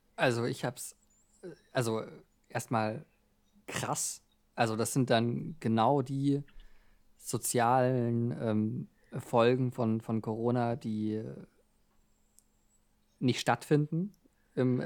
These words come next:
Denken der Leute, ähm, die davon nicht betroffen sind. Ähm, ich hab's, äh, so gehandelt und jetzt auch immer noch, was bei den Temperaturen zunehmend unangenehm wird, aber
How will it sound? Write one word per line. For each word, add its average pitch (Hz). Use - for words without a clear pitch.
Denken 143
der 123
Leute, 123
ähm, 117
die 127
davon 117
nicht 110
betroffen 117
sind. 147
Ähm, 113
ich 131
hab's, 160
äh, 190
so 135
gehandelt 139
und 127
jetzt 127
auch 123
immer 175
noch, -
was -
bei 120
den 117
Temperaturen 127
zunehmend 147
unangenehm 113
wird, 113
aber 113